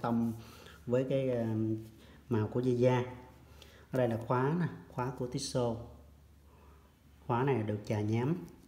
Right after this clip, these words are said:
được đánh phai xước á, cho nó trông nó lì hơn một chút. Đây là tên thương hiệu Tissot, được, ờ, khắc chìm và sơn màu đen. Mặt sau của khóa thì cũng được đánh phai xước, có dòng chữ là stainless steel và cái mã của khóa. Trên đây là hai cái,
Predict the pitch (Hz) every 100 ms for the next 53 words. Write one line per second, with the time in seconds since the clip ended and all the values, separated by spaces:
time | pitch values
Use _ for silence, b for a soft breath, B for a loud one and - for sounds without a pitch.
0 | - - 110 139 131 120 135 165 - -
1 | - - - - - 113 117 123 131 123
2 | 117 127 120 110 113 110 - 160 160 B
3 | B B B B - 117 107 107 120 117
4 | 110 107 - 156 - 139 123 120 - -
5 | 104 - 123 113 113 170 165 135 117 113
6 | 113 139 123 120 131 131 - - - -
7 | - - - B B B B B B -
8 | - 123 - 135 127 127 131 139 156 156
9 | - 127 120 110 - 165 143 127 - 147
10 | 151 - - - 127 120 104 110 123 120
11 | - 127 135 123 - 127 120 110 107 -
12 | 131 101 120 123 113 131 131 160 - -
13 | - - - - - - - - - -
14 | - B B - - - 117 110 110 110
15 | 107 117 123 131